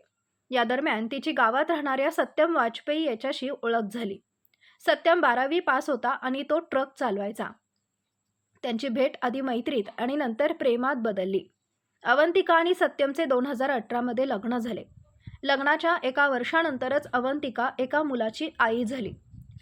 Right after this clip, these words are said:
सुरुवातीला दोघांमध्ये सर्व काही सुरळीत चालले होते, मात्र काही दिवसांनी त्यांच्यात भांडणे होऊ लागली. वाद वाढू लागल्यावर अवंतिकाने पतीपासून वेगळे राहण्याचा निर्णय घेतला. या घटनेच्या सुमारे चार महिन्यापूर्वी ती आपल्या मुलासह घरातून निघून गेली होती.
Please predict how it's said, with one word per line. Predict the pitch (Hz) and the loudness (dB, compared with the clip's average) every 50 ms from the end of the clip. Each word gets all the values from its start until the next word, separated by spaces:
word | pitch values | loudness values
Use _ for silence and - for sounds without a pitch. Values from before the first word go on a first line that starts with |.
| - - - - | -20 -20 -20 -6
सुरुवातीला | - - 330 330 330 349 349 370 359 370 370 | -2 0 2 4 4 4 6 4 4 4 4
दोघांमध्ये | 302 285 269 254 277 330 320 320 311 285 311 | 4 4 4 4 4 2 4 2 2 2 2
सर्व | 330 - 302 254 254 277 | 2 2 2 2 2 0
काही | - 294 285 311 | 0 0 -2 0
सुरळीत | 311 - 294 254 254 269 - | 0 0 0 0 0 0 -4
चालले | - - 294 269 254 247 | -2 -2 -2 0 0 -2
होते, | 254 226 202 226 285 320 - _ - _ _ _ | -2 -2 -4 -4 -6 -6 -10 _ -20 _ _ _
मात्र | - 269 277 277 359 | -2 0 2 2 0
काही | 370 - 311 254 269 269 359 | 0 2 0 0 2 2 2
दिवसांनी | 359 349 330 302 - 311 302 302 330 | 2 2 0 0 -2 -2 -2 -2 -2
त्यांच्यात | 330 311 269 240 233 - 294 294 | -2 -2 -4 -4 -2 0 0 0
भांडणे | 247 302 285 269 226 226 240 240 269 294 | 0 -2 -2 0 0 0 -2 -2 -4 -4
होऊ | 254 240 240 | -2 -2 0
लागली. | 240 240 226 190 233 190 202 - - - - - _ _ _ _ _ _ _ | 0 0 -2 -2 -4 -6 -8 -10 -14 -20 -20 -20 _ _ _ _ _ _ _
वाद | 254 269 269 277 277 | 2 2 4 4 4
वाढू | 269 269 240 226 247 311 | 2 2 2 2 2 2
लागल्यावर | 339 311 277 269 269 262 254 277 294 | 2 2 2 0 0 0 2 0 0
अवंतिकाने | - - 254 247 269 294 311 320 320 - 269 240 240 285 | 0 0 -2 -2 -2 -4 -4 -6 -4 -4 -6 -4 -4 -4
पतीपासून | 311 - 269 247 - 339 339 370 339 330 349 359 339 | -2 -2 -2 -2 -2 0 2 2 2 2 0 -2 0
वेगळे | 302 254 226 226 262 285 | 0 2 2 2 2 2
राहण्याचा | 311 311 285 233 220 220 220 285 294 | 2 2 0 -2 -4 -4 -2 -2 -2
निर्णय | 302 262 226 214 226 247 269 | -2 -2 -2 -4 -2 -4 -4
घेतला. | 254 233 269 - - - 185 - - _ _ _ _ _ _ _ _ _ _ _ - | -4 -4 -6 -6 -6 -6 -6 -8 -8 _ _ _ _ _ _ _ _ _ _ _ 2
या | 269 277 | 2 2
घटनेच्या | 277 294 320 - - 285 302 349 339 370 370 | 4 4 0 0 0 0 -2 2 2 2 2
सुमारे | 359 359 320 277 269 285 294 311 | 2 0 0 0 2 2 2 2
चार | 320 330 277 285 320 | 2 2 2 2 2
महिन्यापूर्वी | 302 311 285 247 254 277 294 302 311 262 208 233 277 | 0 0 -2 0 0 0 0 2 0 0 -2 -2 -4
ती | 269 320 | -2 0
आपल्या | 302 277 262 277 294 | 0 0 2 0 0
मुलासह | 294 269 254 240 240 269 262 - 320 311 | 0 0 -2 -2 -2 -2 -2 0 0 0
घरातून | 277 269 269 240 226 233 226 294 311 311 | 0 0 0 -2 -2 -2 -2 -4 -4 -4
निघून | 277 254 208 233 262 294 302 | -4 -4 -2 -2 -2 -2 0
गेली | 302 311 302 277 294 | 0 0 0 0 -2
होती. | 269 254 214 - 196 - | -2 -4 -6 -6 -8 -12